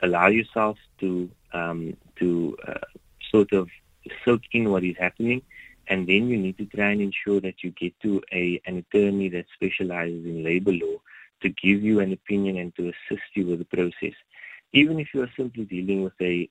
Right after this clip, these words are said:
um, disciplinary process and the attorney can't represent you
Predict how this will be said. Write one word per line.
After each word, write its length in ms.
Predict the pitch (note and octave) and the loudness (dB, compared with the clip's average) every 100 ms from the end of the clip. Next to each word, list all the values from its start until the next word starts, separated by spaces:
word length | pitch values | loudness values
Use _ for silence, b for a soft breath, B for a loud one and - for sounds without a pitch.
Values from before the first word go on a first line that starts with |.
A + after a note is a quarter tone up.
| - | -6
um, 260 | E2+ E2 D#2+ | -6 -6 -2
disciplinary 640 | - - F#2+ G#2+ G#2 G2 | -2 -2 0 2 4 2
process 400 | F#2+ F#2+ F2+ - - | 2 0 0 -4 -8
and 180 | F2+ F2 | -4 -2
the 80 | |
attorney 400 | E2+ - G#2 G2 | -4 0 2 2
can't 340 | F#2+ A2+ G#2 E2 | -2 -2 -2 -2
represent 560 | E2+ - F2 F2 F2+ | -4 -4 -2 -4 -4
you 120 | - | -6